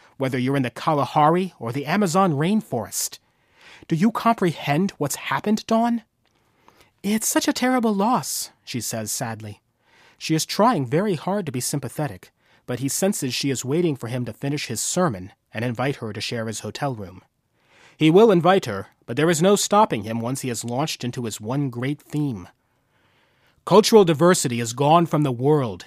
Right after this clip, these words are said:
he says. "Religion is dead. True poetry is dead. Inventiveness is dead. Individuality is dead." Poetry.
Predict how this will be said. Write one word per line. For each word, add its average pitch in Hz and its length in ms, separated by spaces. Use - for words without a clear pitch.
he 107 140
says. 92 500
"Religion 196 420
is 151 160
dead. 143 380
True 247 300
poetry 214 560
is 113 180
dead. 110 320
Inventiveness 165 680
is 113 140
dead. 117 380
Individuality 185 920
is 107 140
dead." 95 340
Poetry. 151 520